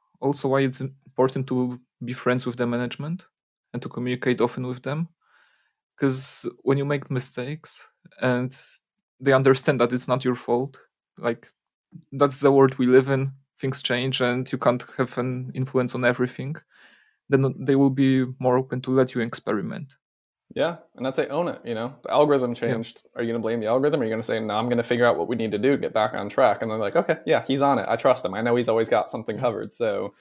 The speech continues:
Speaker 2: yeah, just that little bit of, of the extra initiative goes a long way.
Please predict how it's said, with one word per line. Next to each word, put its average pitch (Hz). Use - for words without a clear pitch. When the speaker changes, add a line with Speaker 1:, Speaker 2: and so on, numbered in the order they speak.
Speaker 2:
yeah, 131
just 127
that 127
little 131
bit 131
of, 120
of 117
the 113
extra 117
initiative 113
goes 117
a 113
long 107
way. 104